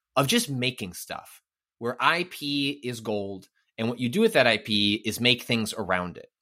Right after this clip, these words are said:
You know, that's, uh, and John Wick is one of those where they looked at, "Hey, these movies are very popular. What if we made a T V show around it?" And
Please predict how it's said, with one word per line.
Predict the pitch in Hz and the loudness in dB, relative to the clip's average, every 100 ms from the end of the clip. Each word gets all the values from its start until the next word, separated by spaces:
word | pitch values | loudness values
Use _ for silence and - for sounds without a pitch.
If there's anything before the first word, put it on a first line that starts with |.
| - | -12
You | 95 | -8
know, | 87 | -6
that's, | 92 92 - _ - _ _ | -4 -6 -10 _ -20 _ _
uh, | 104 - | -4 0
and | 117 117 107 101 95 _ _ - | 2 4 2 -2 -10 _ _ -2
John | 143 147 139 | 2 2 2
Wick | 135 135 135 | 4 4 2
is | 123 104 | -6 -2
one | 127 147 | 0 2
of | 131 | 2
those | 113 101 107 117 | 0 0 -2 -4
where | |
they | 107 | -2
looked | 113 113 | -2 -2
at, | 113 | -4
"Hey, | - 170 147 113 | 2 6 6 4
these | 113 113 | -2 -6
movies | 117 110 104 | -4 -4 -4
are | |
very | 92 101 123 | -2 -2 0
popular. | 127 156 156 92 87 87 _ _ _ _ _ - | 4 4 4 -4 -6 -8 _ _ _ _ _ -14
What | 104 110 117 | 0 2 2
if | 123 | 2
we | 120 | 4
made | 120 120 | 4 4
a | |
T | - 135 143 | 0 -4 -2
V | 233 | 0
show | - 95 | 0 -2
around | 85 85 80 | -4 -6 -8
it?" | 76 - | -12 -4
And | 123 123 117 | 0 2 0